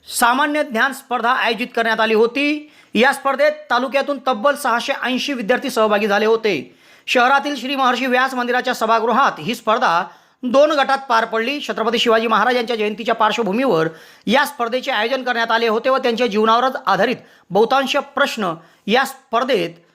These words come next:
स्पर्धक विद्यार्थ्यांना स्पर्धे परीक्षेच्या माध्यमातून ठेवण्यात आले होते.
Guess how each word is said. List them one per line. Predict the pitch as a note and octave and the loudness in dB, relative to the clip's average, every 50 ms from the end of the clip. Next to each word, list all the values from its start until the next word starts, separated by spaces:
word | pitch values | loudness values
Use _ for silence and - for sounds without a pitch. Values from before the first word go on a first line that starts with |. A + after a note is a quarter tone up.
| _ _ _ | _ _ _
स्पर्धक | - - - - - C4 C4 A#3+ C#4+ D4+ D4 D4 | -14 -14 -12 -2 0 0 2 4 2 2 0 -2
विद्यार्थ्यांना | B3+ A3+ A#3 F#3+ B3+ C#4 - B3 C4 C4+ A#3 F#3 E3 D#3 | -8 -10 -4 0 0 0 2 2 0 0 0 -2 -2 -2
स्पर्धे | D3 - - _ A3+ G#3 G3 C4 | -4 -8 -8 _ -2 2 2 2
परीक्षेच्या | C4+ C4+ C4 B3 G#3 A#3 - - - - B3+ B3+ | 2 2 0 0 0 -4 -6 -6 -2 0 2 2
माध्यमातून | C4+ B3 G#3 G3+ E3 F#3+ G#3 A3+ B3 C4+ C4 G3 E3+ E3 F3+ A3+ C4 C#4 - - - - - - - _ _ | 2 0 -2 -4 -2 -4 -2 -2 -2 -4 -4 -6 -8 -8 -8 -8 -10 -12 -14 -20 -20 -20 -20 -20 -20 _ _
ठेवण्यात | - A#3 B3+ B3 A#3+ A#3 A3+ A3 | 2 2 4 4 2 0 0 0
आले | G#3 G#3+ G#3+ | 0 0 0
होते. | G3+ G3+ A3 A3 - A3 G3+ D3+ A2+ G#2 _ | 0 0 0 0 0 -2 -2 -2 -6 -10 _